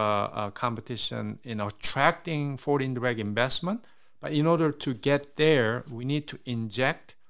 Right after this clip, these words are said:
policy competition so that, you know, Bosnia Herzegovina can, can compete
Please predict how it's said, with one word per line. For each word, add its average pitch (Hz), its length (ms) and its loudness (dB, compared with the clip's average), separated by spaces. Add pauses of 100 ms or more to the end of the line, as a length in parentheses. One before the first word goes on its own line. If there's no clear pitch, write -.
(180)
policy 208 580 0
competition 92 640 -8
so 120 240 2
that, 110 240 4 (400)
you 127 100 -6
know, 98 460 -4
Bosnia 127 400 6
Herzegovina 123 800 0
can, 123 380 -2
can 120 220 -8
compete 147 580 -2